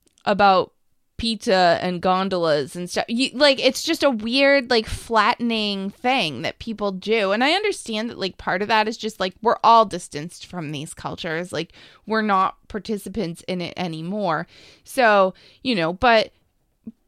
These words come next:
but it's just, it's just not real. You know what I mean? Like, Plains Indian culture is, like, so horse dependent. Horses weren't even introduced into the Americas until Columbus came. Like,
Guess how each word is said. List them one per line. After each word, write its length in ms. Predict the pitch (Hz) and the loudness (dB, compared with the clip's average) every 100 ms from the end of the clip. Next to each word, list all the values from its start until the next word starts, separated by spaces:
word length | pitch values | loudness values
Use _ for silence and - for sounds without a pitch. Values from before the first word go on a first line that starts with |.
| _ _ _ - | _ _ _ 0
but 120 | 302 | 2
it's 180 | 294 - | 0 -6
just, 320 | - 320 - | -6 -6 -4
it's 160 | 247 - | -6 -4
just 180 | 349 - | -6 -2
not 140 | 285 - | -4 -4
real. 560 | 185 233 277 165 - 165 | -6 -2 -2 -2 -6 -2
You 140 | 254 | 2
know 100 | 269 | 2
what 100 | 277 | 2
I 60 | 277 | 0
mean? 300 | 254 269 285 | 0 0 0
Like, 240 | 262 - | -2 -4
Plains 500 | - 330 339 392 359 - | -4 -2 0 -2 -6 -4
Indian 480 | 240 285 254 226 208 | -4 -2 -4 -4 -6
culture 640 | - 208 285 - 180 151 | -2 -2 -2 -4 -4 0
is, 240 | - 208 | 0 0
like, 160 | 214 202 | 0 -2
so 260 | - 262 262 | 0 0 0
horse 380 | 196 196 175 | -2 -2 -4
dependent. 480 | - 208 208 185 185 | -10 -8 -6 -4 -6
Horses 420 | 202 233 254 311 | -2 0 -2 -6
weren't 220 | 247 240 - | -6 -6 -6
even 180 | 226 - | -8 -6
introduced 840 | 226 220 180 - 196 247 240 - | -6 -6 -10 -8 -4 -4 -6 -6
into 220 | 202 185 | -8 -8
the 160 | 190 190 | -8 -6
Americas 600 | 190 170 175 185 156 170 | -4 -4 -6 -4 -4 -4
until 480 | 185 185 214 180 175 | -8 -6 -4 -2 -2
Columbus 580 | 208 180 180 170 185 - | -4 -4 -4 -4 -8 -10
came. 380 | - 302 196 | -6 -4 -4
Like, 280 | 185 180 180 | -4 -4 -4